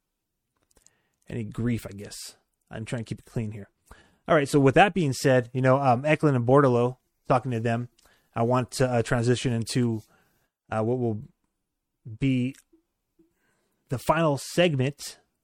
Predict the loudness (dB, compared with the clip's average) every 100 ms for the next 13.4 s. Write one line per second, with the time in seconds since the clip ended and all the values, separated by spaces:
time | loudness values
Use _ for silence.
0 | _ _ -10 -4 -2 -2 -6 -16 _ _
1 | _ _ _ -10 -8 -8 -10 -4 -2 0
2 | 0 -2 -2 -4 -4 -8 _ _ _ _
3 | _ _ _ _ _ _ -8 -4 -2 -2
4 | -4 0 0 0 -6 -2 0 0 0 0
5 | 0 0 -2 -2 -2 -2 -2 _ _ _
6 | -4 -2 -2 -8 -4 -2 2 2 2 2
7 | 2 2 0 -2 -8 _ _ _ _ _
8 | _ _ _ _ _ -12 -10 -10 -12 -14
9 | -18 -20 _ _ -4 0 0 -2 -2 -4
10 | -4 -4 -2 0 0 0 -4 _ _ _
11 | _ _ _ -2 0 0 -2 -4 -2 -4
12 | -6 -10 -4 -4 -4 -6 -8 -10 -4 -2
13 | 0 -2 -4 -8